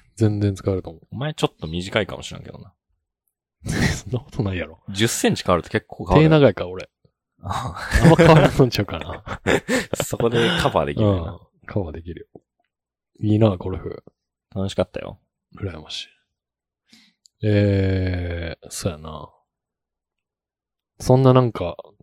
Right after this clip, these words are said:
Speaker 1: 経験的なことは最近なくて、なんかをしたとか。
Speaker 2: うん。
Speaker 1: あ、まだ映画を久々に見に行って。
Speaker 2: あ、映画館に？
Speaker 1: うん。
Speaker 2: 珍しいな。
Speaker 1: あのー、珍しいか。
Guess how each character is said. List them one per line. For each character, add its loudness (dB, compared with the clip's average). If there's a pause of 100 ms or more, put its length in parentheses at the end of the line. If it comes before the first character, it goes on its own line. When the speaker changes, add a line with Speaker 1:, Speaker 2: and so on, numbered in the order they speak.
(120)
Speaker 1:
経 10
験 2
的 4
な 4
こ 2
と -2
は -10 (260)
最 -4
近 -10
な -10
く -18
て、 -14 (1160)
な -4
ん -6
か -8
を -10
し -2
た -2
と -12
か。 -14 (240)
Speaker 2:
う -10
ん。 -8 (1000)
Speaker 1:
あ、 6
ま 2
だ -4
映 10
画 8
を 6
久 4
々 6
に 6
見 6
に 4
行 0
っ -20
て。 -6 (720)
Speaker 2:
あ、 -14
映 -6
画 -6
館 -8
に？ -18 (100)
Speaker 1:
う -2
ん。 -4 (260)
Speaker 2:
珍 -12
し -16
い -20
な。 -20 (480)
Speaker 1:
あ 0
の -4 (180)
ー、 0
珍 4
し -2
い -2
か。 -4